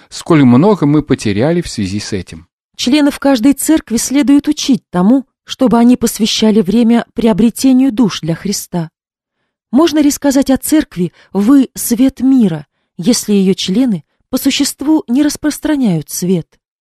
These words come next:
Speaker 1: Пусть те, на кого возложена ответственность за стадо Христово, осознают свой долг и многих людей подключат к работе.
Speaker 2: Избирайте в качестве воспитателей квалифицированных служителей.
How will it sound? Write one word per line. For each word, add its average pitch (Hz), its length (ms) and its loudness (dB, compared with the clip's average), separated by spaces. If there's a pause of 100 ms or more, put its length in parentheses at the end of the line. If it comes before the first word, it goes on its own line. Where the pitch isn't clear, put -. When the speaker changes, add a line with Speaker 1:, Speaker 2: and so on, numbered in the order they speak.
(120)
Speaker 1:
Пусть - 420 -2
те, 165 340 0 (220)
на 123 120 0
кого 165 300 2
возложена 131 580 2
ответственность 113 800 -4
за 117 180 -6
стадо 107 360 -4
Христово, 110 640 -4 (300)
осознают 147 640 0
свой 104 240 -6
долг 170 420 0 (320)
и 135 140 2
многих 139 480 2
людей 165 420 0 (320)
подключат 143 720 -2 (200)
к - 80 -20
работе. 107 540 -6 (1040)
Speaker 2:
Избирайте 247 560 -2
в - 80 -8
качестве 226 520 -4
воспитателей 175 800 -6 (160)
квалифицированных 254 880 -2
служителей. 180 800 -6